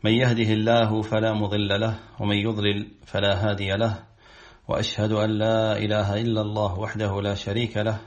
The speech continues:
وأشهد أن محمدا عبده ورسوله صلى الله عليه وعلى آله وصحبه وسلم. أما بعد، فلازلنا مع دروس شرح عمدة الأحكام للحافظ عبد الغني المقدسي رحمه الله تعالى،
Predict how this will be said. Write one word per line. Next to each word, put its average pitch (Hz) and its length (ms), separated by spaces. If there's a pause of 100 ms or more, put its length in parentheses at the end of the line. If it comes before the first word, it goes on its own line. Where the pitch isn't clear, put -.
(200)
وأشهد 107 360
أن 107 280
محمدا 110 720 (680)
عبده 110 260
ورسوله 104 840
صلى 101 260
الله 101 320
عليه 101 420
وعلى 101 400
آله 98 320
وصحبه 101 720 (140)
وسلم. 98 500 (340)
أما 101 240
بعد، 87 300 (920)
فلازلنا 104 640
مع 113 180
دروس 113 320
شرح 104 300
عمدة 104 280
الأحكام 113 680 (120)
للحافظ 104 400
عبد 98 180
الغني 104 320
المقدسي 104 460
رحمه 98 400
الله 87 220
تعالى، 113 600